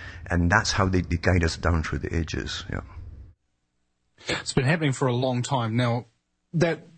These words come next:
Speaker 2: begs another question. Bloodlines. If this agenda has actually been implemented all the way through history, are we talking about a generational sort of, uh, uh, uh,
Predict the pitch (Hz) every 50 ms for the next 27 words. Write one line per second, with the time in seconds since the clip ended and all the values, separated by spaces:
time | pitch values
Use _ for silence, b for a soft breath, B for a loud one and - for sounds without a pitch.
0 | - - _ 139 143 180 170 156 135 127 147 143 139 135 127 131 - - 160 139
1 | 123 - - - 110 104 104 - B B B B B B B B - 113 - -
2 | 151 147 147 143 131 123 127 123 113 113 107 104 101 104 98 - - - - -
3 | _ _ _ _ _ _ B B B B B B B - 190 - - - 247 254
4 | - - 240 151 - 165 185 226 254 226 127 113 117 120 127 - 139 127 127 -
5 | - 143 135 127 127 120 120 139 131 131 127 127 - - 165 160 - 165 147 135
6 | 131 131 - 131 127 - - 165 175 165 156 151 147 147 135 131 - - 139 120
7 | 107 - 160 208 - - - 147 120 110 113 123 b b b b _ _ - 165
8 | 185 233 277 262 - - 254 233 - - 214 185 175 151 147 151 143 143 139 127
9 | - - _ _ - - 147 143 135 131 131 131 131 127 120 - - - 202 190
10 | 175 147 127 120 123 127 156 - - - 180 175 180 180 175 175 170 151 - -
11 | - 160 156 147 143 139 131 - - - - - 143 143 135 131 131 127 - -
12 | 139 135 135 131 131 123 - 131 139 131 131 127 123 123 123 120 120